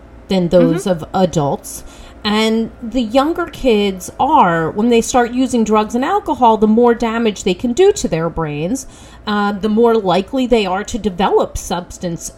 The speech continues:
Speaker 1: use disorders as adults. So can you paint the picture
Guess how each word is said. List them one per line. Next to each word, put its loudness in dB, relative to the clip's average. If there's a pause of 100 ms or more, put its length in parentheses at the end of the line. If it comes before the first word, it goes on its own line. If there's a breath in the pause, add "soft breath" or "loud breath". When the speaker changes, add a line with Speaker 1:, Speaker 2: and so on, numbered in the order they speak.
Speaker 1:
use -6
disorders -8
as -10
adults. -8 (460 loud breath)
So 0 (920)
can 2
you -12
paint 2
the -2
picture -8